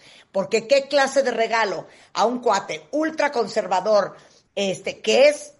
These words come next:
eh, de, de la realeza,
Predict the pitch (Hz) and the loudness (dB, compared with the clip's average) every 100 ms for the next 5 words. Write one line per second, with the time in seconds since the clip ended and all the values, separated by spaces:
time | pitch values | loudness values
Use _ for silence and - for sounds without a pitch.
0 | _ - 190 175 - _ 139 165 165 160 | _ -6 -4 -4 -6 _ -8 -4 -2 -2
1 | 156 156 156 - _ 156 202 202 202 190 | -2 -4 -10 -20 _ -4 0 0 -2 -2
2 | 220 226 - 214 233 | 0 -2 -2 -4 -6